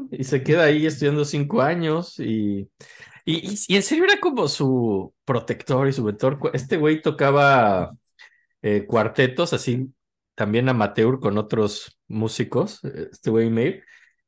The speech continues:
y tocaban música de Mozart, de Haydn, de Beethoven, y, pues, como que invita a Donizetti desde chavito a ir ahí a escuchar los cuartetos, y, y, pues, siempre va Donizetti con él,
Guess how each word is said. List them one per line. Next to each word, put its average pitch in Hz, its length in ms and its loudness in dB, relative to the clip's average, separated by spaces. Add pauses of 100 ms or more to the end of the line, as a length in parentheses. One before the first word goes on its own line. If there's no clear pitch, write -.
y 110 100 -4
tocaban 131 420 4
música 127 340 0
de 101 60 2
Mozart, 139 420 2
de 110 180 0
Haydn, 139 280 4
de 104 80 2
Beethoven, 147 640 0 (640)
y, 113 400 2
pues, 123 220 -6
como 127 240 0
que 139 100 -2
invita 156 400 2
a 220 40 4
Donizetti 156 560 0
desde 143 300 0
chavito 151 560 2
a 120 220 6
ir 131 120 2
ahí 139 300 2
a 143 40 2
escuchar 135 360 -4
los 131 160 -4
cuartetos, 107 800 -4
y, 82 300 -8 (1000)
y, 107 100 -2
pues, 107 160 -6
siempre 147 300 0
va 160 100 4
Donizetti 160 520 -2
con 123 200 -2
él, 180 200 -4